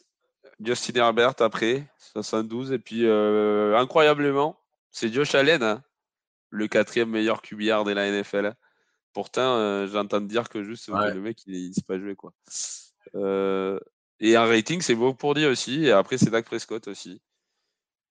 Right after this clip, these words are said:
Speaker 1: Et le troisième de la ligue, c'est Russell Wilson. Ça, c'est assez étonnant.
Speaker 2: Mhm.
Speaker 1: Kirk Cousins, sans avoir joué depuis, euh, depuis, euh, depuis un petit moment.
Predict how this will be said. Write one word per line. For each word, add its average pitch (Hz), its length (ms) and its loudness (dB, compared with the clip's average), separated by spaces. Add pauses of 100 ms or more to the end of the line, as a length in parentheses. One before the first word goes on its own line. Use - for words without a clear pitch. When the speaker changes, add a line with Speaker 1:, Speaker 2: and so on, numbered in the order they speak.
(580)
Speaker 1:
Et 101 60 -6
le 110 120 2
troisième 156 360 4
de 185 80 6
la 185 100 8
ligue, 202 100 0
c'est - 140 2
Russell 151 280 0
Wilson. 156 400 -4 (140)
Ça, 139 160 -6
c'est 110 520 0
assez 104 260 4
étonnant. 120 360 -10 (840)
Speaker 2:
Mhm. 120 340 -8 (880)
Speaker 1:
Kirk 131 220 0
Cousins, 151 400 -4
sans 117 480 2
avoir 120 260 4
joué 120 220 -2
depuis, 120 320 -2
euh, 98 460 2
depuis, 101 440 -12
euh, 101 180 -6
depuis 95 240 -12
un 113 60 -10
petit 113 160 -20
moment. 110 320 -6